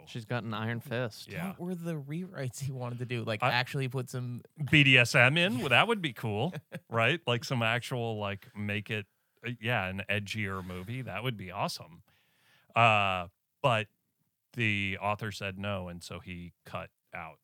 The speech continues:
Speaker 2: of the movie.
Speaker 3: Okay.
Speaker 2: Uh, Sandel says, "You can't really blame him. It was destined to make huge amounts of money,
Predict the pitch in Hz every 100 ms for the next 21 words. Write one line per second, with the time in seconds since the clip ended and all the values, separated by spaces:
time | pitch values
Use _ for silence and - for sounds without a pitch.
0 | _ - 90 85 87 80 80 - 85 _
1 | _ _ 69 95 - 98 - 98 92 87
2 | 85 - - _ - - 131 196 123 -
3 | 107 101 110 - - _ _ _ _ 113
4 | 123 127 139 139 131 127 117 101 110 120
5 | 95 78 90 101 _ _ - - 110 107
6 | - 131 156 - 147 127 117 110 - -
7 | 120 107 110 98 95 101 87 104 107 90